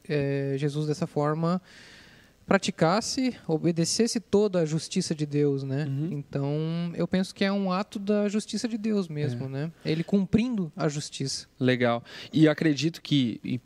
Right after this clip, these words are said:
Speaker 2: por fim, né, é um ato público de testemunho, é, da autoridade de João Batista que credibilizaria o Messias, né? Então, Jesus, ele meio que também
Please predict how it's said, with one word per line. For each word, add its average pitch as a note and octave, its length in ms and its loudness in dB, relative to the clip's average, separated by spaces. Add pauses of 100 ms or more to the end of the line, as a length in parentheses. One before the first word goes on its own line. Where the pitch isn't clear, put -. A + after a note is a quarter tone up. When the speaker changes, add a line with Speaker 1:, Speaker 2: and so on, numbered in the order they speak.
(120)
Speaker 2:
por D#3+ 200 8
fim, G3 400 0
né, E3+ 200 2 (260)
é C#3 160 4
um C#3+ 180 2
ato D#3+ 300 2 (180)
público A3 460 4
de D#3 100 0
testemunho, F#3 1000 4 (500)
é, D3+ 180 6
da D3 220 4
autoridade D#3+ 720 2
de D3 120 -6
João D#3 200 4
Batista F#3+ 520 2
que - 160 -2
credibilizaria G3 1300 4
o F#3 140 2
Messias, D3+ 640 2
né? E3+ 120 0
Então, D#3 320 2
Jesus, D3+ 420 2
ele E3+ 140 2
meio D#3+ 260 2
que E3+ 140 -2
também D#3 420 4